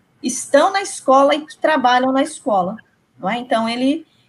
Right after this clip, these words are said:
é, isso não foi respeitado na elaboração, né, na reforma, na contrarreforma, eu diria, né, que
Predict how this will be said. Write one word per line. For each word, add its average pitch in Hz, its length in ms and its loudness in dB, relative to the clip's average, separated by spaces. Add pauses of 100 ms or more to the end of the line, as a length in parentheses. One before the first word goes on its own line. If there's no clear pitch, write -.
é, - 260 0
isso 262 220 -4
não 262 220 2
foi 277 100 4
respeitado 269 840 2
na 208 140 -2
elaboração, 208 880 -2
né, 208 160 -4
na 220 100 -2
reforma, 208 720 -2
na 196 120 -4
contrarreforma, 220 840 -8
eu 208 40 -14
diria, 196 460 -6 (160)
né, 202 220 -4 (540)
que 269 380 2